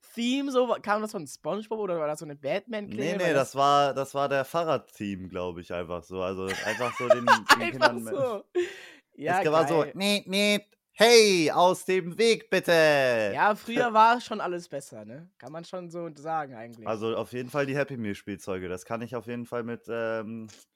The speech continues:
Speaker 2: felsenfester Überzeugung sagen, ja. Damals war das noch richtiges Plastik, Digga, was man da bekommen hat,
Speaker 1: <laughs>
Speaker 2: Alter. Diese,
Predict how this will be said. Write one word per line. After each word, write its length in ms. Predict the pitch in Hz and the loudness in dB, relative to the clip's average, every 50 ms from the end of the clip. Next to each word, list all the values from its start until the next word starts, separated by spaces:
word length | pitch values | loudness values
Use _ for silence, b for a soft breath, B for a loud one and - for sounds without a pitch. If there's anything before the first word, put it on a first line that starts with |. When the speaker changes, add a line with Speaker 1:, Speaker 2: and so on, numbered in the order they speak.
| _ - | _ -10
Speaker 2:
felsenfester 580 | - 117 117 113 120 160 151 123 120 - - | -8 -8 -8 -8 -10 -12 -10 -12 -12 -10 -8
Überzeugung 500 | 123 120 120 117 - 127 127 123 120 120 | -8 -8 -8 -8 -8 -8 -8 -8 -8 -8
sagen, 280 | 110 123 127 123 110 95 | -6 -6 -6 -6 -6 -8
ja. 260 | 90 92 110 117 117 _ _ _ _ _ _ _ _ _ _ _ _ _ _ _ - - b b b b b b b b | -8 -10 -10 -12 -14 _ _ _ _ _ _ _ _ _ _ _ _ _ _ _ -20 -20 b b b b b b b b
Damals 340 | 123 147 170 180 180 - | 0 2 2 2 0 0
war 120 | - 175 175 | 2 2 2
das 140 | 170 160 - | 2 0 -2
noch 160 | 180 143 165 | -4 -4 -4
richtiges 400 | 175 170 180 165 160 156 - - | -6 -6 -4 -2 -2 -2 -2 -4
Plastik, 640 | - 135 151 185 185 180 - - - 311 - - | -8 -2 0 2 2 0 0 -2 -4 -4 -4 -2
Digga, 360 | - 151 151 147 143 139 135 | -2 -2 0 2 4 4 4
was 180 | 135 139 139 - | 4 2 2 0
man 140 | 147 143 135 | 0 0 2
da 100 | 131 131 | 2 2
bekommen 520 | 135 135 131 - 131 131 127 120 131 135 | 2 0 0 2 4 4 4 4 4 4
hat, 160 | 131 123 120 | 6 6 6
Speaker 1:
<laughs> 40 | - | 4
Speaker 2:
Alter. 420 | - 135 139 139 311 135 131 131 131 | 4 4 6 8 8 8 6 4 2
Diese, 360 | 254 269 139 131 135 139 | 4 2 2 2 0 -4